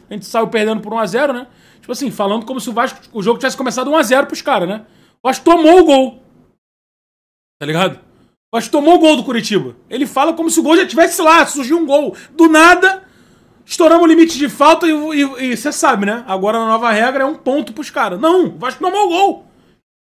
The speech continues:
Ai, não, ah, dentro das condições foi um bom empate. Aí ele ia falar essa porra, né? "Ah, não, dentro das condições, pô, empate contra o Flamengo, gente. Pô, a gente tem que entender que o Flamengo é um grande." Só que, tipo assim, a grande questão é: o time é ruim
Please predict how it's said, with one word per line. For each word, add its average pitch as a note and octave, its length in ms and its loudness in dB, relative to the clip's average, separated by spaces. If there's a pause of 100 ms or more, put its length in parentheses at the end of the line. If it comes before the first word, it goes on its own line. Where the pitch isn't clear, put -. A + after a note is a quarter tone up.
(220)
Ai, C4+ 160 -2
não, B3+ 220 -2
ah, G#3 100 -2
dentro G3+ 180 -8
das G#3+ 140 -10
condições A3 600 -8
foi B3 120 -8
um A3 40 -8
bom A3 120 -4
empate. F3 400 -10
Aí C4+ 140 -6
ele D#4 100 -2
ia E4 60 0
falar D#4+ 220 -2
essa D#4 140 -4
porra, C4+ 320 0
né? A3+ 160 -8 (240)
"Ah, C#4 120 -8
não, C4 120 -2
dentro A#3 180 -4
das B3+ 120 -4
condições, B3+ 640 -8 (320)
pô, A#3 140 -8
empate F3+ 300 -6
contra B3+ 180 -12
o - 40 -20
Flamengo, C4 340 -8
gente. F3 200 -12
Pô, G#3 100 -8
a F#3 40 -6
gente E3 80 -10
tem F3 100 -8
que E3+ 60 -14
entender B3+ 320 -4
que A#3 60 -12
o - 40 -20
Flamengo G3+ 420 -6
é F3+ 40 -6
um E3+ 40 -8
grande." F#3+ 200 -12
Só C#4 80 -10
que, - 80 -20
tipo - 160 -14
assim, D4+ 180 -8
a A#3 60 -6
grande A3 240 -8
questão B3 340 -10
é: E3 160 -8 (320)
o B3+ 80 -12
time B3 240 -4
é C4+ 40 -2
ruim C4+ 440 -4